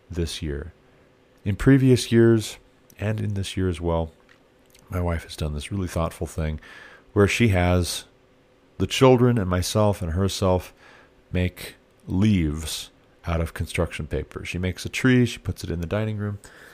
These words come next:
and she has each of us write down things that we're thankful for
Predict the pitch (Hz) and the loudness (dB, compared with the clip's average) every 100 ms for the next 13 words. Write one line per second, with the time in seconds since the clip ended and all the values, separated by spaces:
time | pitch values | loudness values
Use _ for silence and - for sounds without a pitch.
0 | - _ - 104 101 104 - _ _ _ | -20 _ -4 -2 -2 -4 -12 _ _ _
1 | _ _ _ _ - - 104 101 107 - | _ _ _ _ -6 0 2 2 0 -6
2 | _ _ - 92 87 117 117 110 104 - | _ _ -4 -2 0 -2 2 2 2 -2
3 | - - 90 92 92 82 78 90 90 - | -12 -6 -4 -2 -2 -4 -4 -6 -6 -6
4 | 90 85 80 78 - 80 - 78 78 | -6 -6 -6 -8 -12 -14 -8 -6 -6